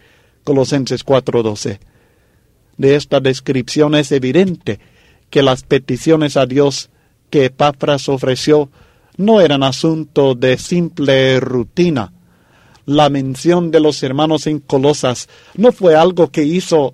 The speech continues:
a la ligera. Él rogaba a Dios encarecidamente por ellos.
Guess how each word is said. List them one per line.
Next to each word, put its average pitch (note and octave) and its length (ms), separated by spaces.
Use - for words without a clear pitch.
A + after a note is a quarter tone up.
a D#3 80
la C#3 140
ligera. B2+ 580
Él D3+ 300
rogaba C3 960
a C3 180
Dios B2 560
encarecidamente C#3+ 1800
por A#2+ 200
ellos. A#2 500